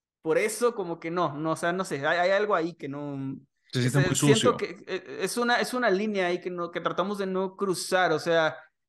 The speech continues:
Speaker 1: y sé que puede sonar como que, "Ah, pero hablas de muertes y no sé qué", pero creo que una historia de,
Speaker 2: Ajá.
Speaker 1: de, "Ah, pues se me apareció mi abuelito que falleció trágicamente", dista mucho de una historia de,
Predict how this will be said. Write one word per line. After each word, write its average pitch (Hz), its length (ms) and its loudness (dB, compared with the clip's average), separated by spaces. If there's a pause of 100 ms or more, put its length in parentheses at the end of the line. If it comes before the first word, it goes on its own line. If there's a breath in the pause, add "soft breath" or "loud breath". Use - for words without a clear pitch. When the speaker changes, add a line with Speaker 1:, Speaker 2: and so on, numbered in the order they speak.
Speaker 1:
y 185 120 -4
sé 220 220 2
que 233 100 -2
puede 226 260 2
sonar 190 420 0
como 160 180 -8
que, 160 80 -6
"Ah, 196 160 4
pero 156 140 -2
hablas 160 280 -4
de 143 80 -10
muertes 160 480 -4
y 147 60 -10
no 147 100 -10
sé 160 100 -10
qué", 170 200 -6 (360 loud breath)
pero 208 220 4
creo 220 140 0
que 294 120 -4
una 302 140 -2
historia 185 560 2
de, 139 460 -2
Speaker 2:
Ajá. 107 280 -10 (400)
Speaker 1:
de, 180 240 0
"Ah, 214 180 4
pues 185 140 -2
se 175 100 -4
me 156 80 0
apareció 151 420 -2
mi 196 80 -4
abuelito 170 440 -2
que 160 100 -8
falleció 139 400 -6
trágicamente", 160 800 -2 (200)
dista 220 400 0
mucho 180 440 -4 (120)
de 147 580 0
una 165 220 -2
historia 165 540 2
de, 131 280 -6